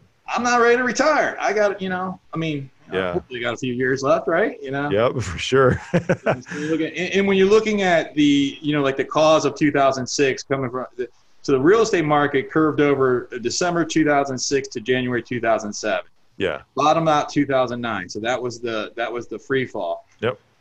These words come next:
Speaker 1: And you're looking at the cause of that, as you mentioned, was the predatory lending, was the, also the, you know, the, uh, fog the mirror lending,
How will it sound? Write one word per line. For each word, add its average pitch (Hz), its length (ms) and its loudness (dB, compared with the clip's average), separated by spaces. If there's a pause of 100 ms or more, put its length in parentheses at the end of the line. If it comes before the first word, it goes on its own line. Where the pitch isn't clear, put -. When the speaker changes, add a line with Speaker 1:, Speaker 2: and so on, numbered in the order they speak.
(240)
Speaker 1:
And 131 100 -4
you're 139 120 2
looking 180 200 2
at 165 80 0
the 147 80 -4
cause 185 300 2
of 156 80 2
that, 135 160 2
as 131 120 -2
you 135 120 -2
mentioned, 147 440 -2
was 123 140 -2
the 120 80 -8
predatory 131 540 -2
lending, 127 480 -4
was 110 260 -6
the, 113 220 -4
also 120 480 -2
the, 110 400 -8
you 113 80 -10
know, 107 180 -6
the, 104 140 -10 (240)
uh, 107 180 -6
fog 135 220 0
the 120 80 -6
mirror 127 360 -2
lending, 113 460 -6